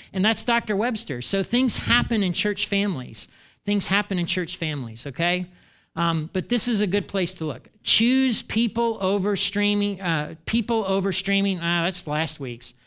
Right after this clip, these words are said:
Uh, people over streaming, people over streaming, people over streaming. Now, if I can talk to those of you younger than, say, age thirty for a moment. So if you're a teenager or you're younger than age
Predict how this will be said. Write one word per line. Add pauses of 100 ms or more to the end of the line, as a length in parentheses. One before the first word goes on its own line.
(400)
Uh, (100)
people
over
streaming,
people
over
streaming,
people
over (160)
streaming. (460)
Now,
if
I
can
talk
to
those
of
you
younger
than,
say,
age
thirty
for
a
moment.
So
if
you're
a
teenager
or
you're
younger
than
age